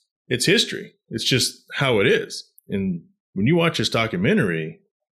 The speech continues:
they didn't want him. They didn't want Willie T. Ribbs in, in auto, auto racing. You know, he goes over to England and,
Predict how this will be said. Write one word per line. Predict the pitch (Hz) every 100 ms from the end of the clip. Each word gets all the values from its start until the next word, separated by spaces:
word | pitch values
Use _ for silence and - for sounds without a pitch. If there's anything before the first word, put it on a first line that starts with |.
| _ _ _ _ -
they | 147
didn't | 220 117
want | 147 117
him. | 104 78
They | 78
didn't | 147 151
want | 143
Willie | 113 123 107
T. | 113
Ribbs | 101 113 92
in, | 87 -
in | 92
auto, | 95 101 90 - -
auto | 107 90
racing. | 78 76 - - _ _ _
You | -
know, | 80 107
he | 104
goes | 113
over | 120 107
to | 98 104
England | 139 143 139
and, | 104 92